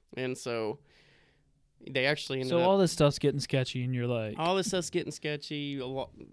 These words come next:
Speaker 1: couple of my buddies were getting denied after they had graduated the program. And, uh, <coughs> you know, I think there's a, there is an age limit. I think it's thirty or it's thirty something,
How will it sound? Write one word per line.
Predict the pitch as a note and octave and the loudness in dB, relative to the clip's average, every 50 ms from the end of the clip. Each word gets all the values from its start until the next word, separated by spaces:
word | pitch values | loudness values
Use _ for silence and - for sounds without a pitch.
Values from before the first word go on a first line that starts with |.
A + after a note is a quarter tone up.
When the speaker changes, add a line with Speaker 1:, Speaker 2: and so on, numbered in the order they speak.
| - - _ | -20 -16 _
Speaker 1:
couple | - D#3+ D3+ D3 - D#3 D3+ | -2 -2 -2 0 -2 -2 -2
of | D3 | -2
my | D3 C#3+ | -2 -4
buddies | C#3 C3 C#3 C#3 C#3 C#3 C#3 C#3 C#3 C3 | -2 -2 -2 0 0 0 -2 -4 -6 -6
were | C3+ C3 | -6 -4
getting | C3 C3+ - - C3+ B2 | -4 -4 -4 -4 -6 -6
denied | C3+ C3 C3 B2+ C3 C3 C3 C3 | -4 -4 -4 -4 -2 -2 -2 -2
after | - - C3 C3 - - - C3+ | -2 -2 -2 -2 -2 -4 -6 -6
they | C3 B2+ | -4 -4
had | C3 C3 B2+ | -6 -6 -6
graduated | B2+ A#2+ B2 B2+ C3+ C3 C3 B2+ C3 B2+ | -6 -6 -6 -8 -8 -8 -8 -6 -8 -8
the | B2 B2+ | -8 -10
program. | - - C3 B2+ B2 B2 B2 B2 B2+ B2 B2+ B2 B2 C3 - _ _ _ _ _ _ - | -8 -6 -6 -6 -6 -8 -8 -8 -8 -8 -8 -8 -8 -10 -12 _ _ _ _ _ _ -10
And, | C3 C3 C3 B2+ B2+ B2+ - | -8 -6 -4 -4 -4 -4 -4
uh, | C3+ C3 A#2+ G#2+ A#2 C3 C#3 - - - - - - - _ _ | -4 -4 -4 -6 -6 -6 -6 -8 -8 -8 -10 -16 -20 -20 _ _
<coughs> | _ _ _ _ _ _ _ _ _ _ - | _ _ _ _ _ _ _ _ _ _ -6
you | - B3 A#3 | -6 -2 0
know, | E3 D3 D3+ D#3 | 0 0 2 0
I | B2 D3 | 0 -2
think | - - G#3 G#3+ G#3+ - - | -2 -2 -4 -4 -4 -6 -6
there's | - D#3+ D#3+ D#3 C#3 | -2 -2 -2 0 -2
a, | C#3 C3+ - - | -2 -4 -2 -2
there | D3 D3+ C3+ | 0 0 2
is | C3 D3+ D#3+ | 2 0 0
an | D#3+ C3+ | -2 -2
age | B2+ C3 C#3+ C#3+ D3 | -2 -4 -4 -4 -4
limit. | D#3+ E3+ F#3 G3 - _ _ _ _ _ _ _ _ - | -4 -4 -4 -6 -6 _ _ _ _ _ _ _ _ -20
I | - - - - | -20 -20 -14 -12
think | D3+ D#3+ F#3 | -10 -10 -8
it's | D4+ - - - - _ - | -10 -10 -12 -14 -18 _ -12
thirty | - C3+ C#3+ E3+ G3 A3+ B3+ D4 - _ _ _ _ _ _ _ _ _ _ - - | -8 -6 -6 -6 -6 -6 -8 -10 -12 _ _ _ _ _ _ _ _ _ _ -12 -10
or | C#3+ C3+ | -8 -6
it's | B2+ - - - | -8 -8 -10 -12
thirty | - - D#3 D#3+ E3 C#3+ B2+ | -8 -6 -6 -4 -4 -6 -8
something, | - - - - C3 A#2+ A2+ - - F2 F2 D3 | -10 -10 -8 -6 -6 -6 -6 -8 -10 -12 -12 -12